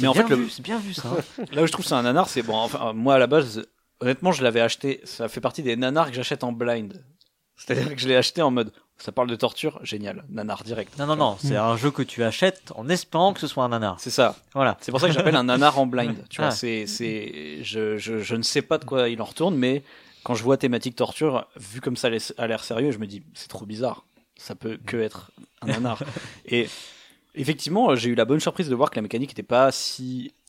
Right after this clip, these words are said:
Speaker 1: random, bizarre que ça, mais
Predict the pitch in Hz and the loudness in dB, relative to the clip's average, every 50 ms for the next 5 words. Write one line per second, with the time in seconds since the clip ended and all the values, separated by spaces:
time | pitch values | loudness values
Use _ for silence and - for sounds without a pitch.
0 | _ _ - - - 113 117 120 123 120 127 123 127 123 113 113 113 117 120 120 | _ _ -18 -6 -4 -2 0 0 2 2 2 2 2 -2 -2 -4 0 0 0 0
1 | - - 117 104 - - 151 214 247 - - - - - - - _ _ _ - | 0 -4 -8 -6 -2 -2 -2 -2 -2 -8 -20 -20 -20 -20 -20 -20 _ _ _ -6
2 | - 117 127 135 143 160 185 202 202 196 - - | -2 0 6 6 8 8 8 6 4 2 -2 -10